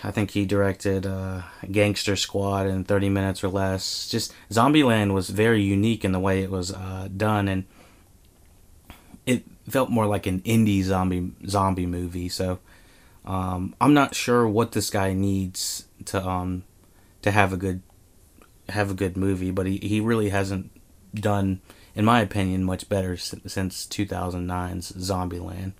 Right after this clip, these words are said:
Um, but yeah, I would probably check something else out. Um, we're about to talk about spoilers.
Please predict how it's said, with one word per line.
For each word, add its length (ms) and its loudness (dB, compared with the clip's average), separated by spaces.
Um, 520 -6
but 160 2
yeah, 300 2
I 100 2
would 200 2
probably 260 8
check 200 4
something 260 2
else 260 2
out. 420 2
Um, 460 2
we're 140 4
about 160 6
to 80 -2
talk 200 2
about 180 0
spoilers. 720 -2